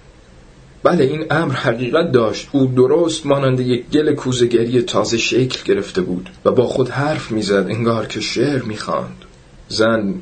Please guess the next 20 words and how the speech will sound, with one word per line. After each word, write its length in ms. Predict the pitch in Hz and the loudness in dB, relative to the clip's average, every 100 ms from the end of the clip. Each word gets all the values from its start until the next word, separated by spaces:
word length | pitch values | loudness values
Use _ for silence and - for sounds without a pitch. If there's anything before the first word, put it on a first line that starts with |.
| - | -4
نوشتن 580 | 120 127 127 - 139 127 | 0 0 0 0 0 2
را 100 | 117 | 2
متوقف 680 | 113 113 110 104 131 127 | 0 0 0 0 -2 -4
کرد 300 | - 107 101 | -2 -2 0
و 40 | 104 | -2
کاغذ 460 | 107 110 110 110 | 0 0 0 -2
را 200 | 110 107 | 0 0
از 100 | 101 | 0
روی 260 | 104 107 104 | 0 0 0
میز 280 | 104 104 98 | 0 -4 -2
به 120 | 104 | -2
سمت 320 | - 104 98 | 0 -4 -2
او 240 | 95 95 - | 0 0 -2
هل 160 | 101 92 | -2 0
داد. 340 | 85 64 - - - - - - | 0 -2 -8 -20 -20 -20 -20 -6
مرد 240 | 101 98 104 | -4 0 0
جوان 360 | 98 92 104 | 2 0 -2
کاغذ 440 | 98 104 92 95 90 | -2 -4 -2 -2 -2
را 80 | 87 | -2
گرفت. 540 | 92 92 98 - - | -2 -4 -8 -14 -20